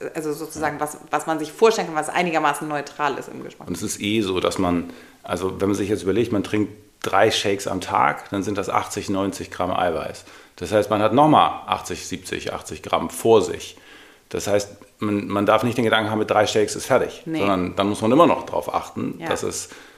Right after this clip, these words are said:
Speaker 2: äh, dass die Ernährung hochwertig bleibt.
Speaker 1: Und es liegt daran,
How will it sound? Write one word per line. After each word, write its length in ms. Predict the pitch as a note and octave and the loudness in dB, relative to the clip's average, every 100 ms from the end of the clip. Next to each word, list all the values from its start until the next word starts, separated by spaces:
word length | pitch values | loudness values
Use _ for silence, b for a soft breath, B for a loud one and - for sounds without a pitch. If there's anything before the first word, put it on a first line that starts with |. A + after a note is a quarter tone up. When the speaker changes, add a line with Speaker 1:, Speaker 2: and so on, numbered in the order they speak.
| B - | B -4
Speaker 2:
äh, 480 | F#2+ F2+ E2+ - - | 2 4 4 0 -2
dass 300 | - - - | -4 -4 -8
die 300 | F2 E2+ F2 | -6 -4 -4
Ernährung 360 | F2 F2 F2 | -2 -2 -2
hochwertig 400 | E2+ E2 F2 - | -4 -2 -2 -2
bleibt. 320 | - B1 - - - _ B B B B - | 0 2 0 -6 -20 _ B B B B -4
Speaker 1:
Und 140 | G3+ | 2
es 160 | A3 A3 | 2 2
liegt 380 | B3 C#4+ D4 A#3 | 0 0 0 4
daran, 420 | A3+ A#3+ A#3+ | 4 6 4